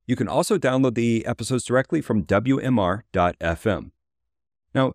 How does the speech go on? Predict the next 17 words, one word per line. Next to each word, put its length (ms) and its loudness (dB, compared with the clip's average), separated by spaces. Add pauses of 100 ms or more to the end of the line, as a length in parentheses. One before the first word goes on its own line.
(180)
twenty 260 4
twenty-three 480 4
could 180 2
be 100 0
considered 480 0
the 100 2
year 200 4
that 280 -2
generative 680 4
A 160 4
I 220 2
was 160 -2
adopted 560 0
by 160 4
the 80 4
mainstream. 640 -2
In 200 2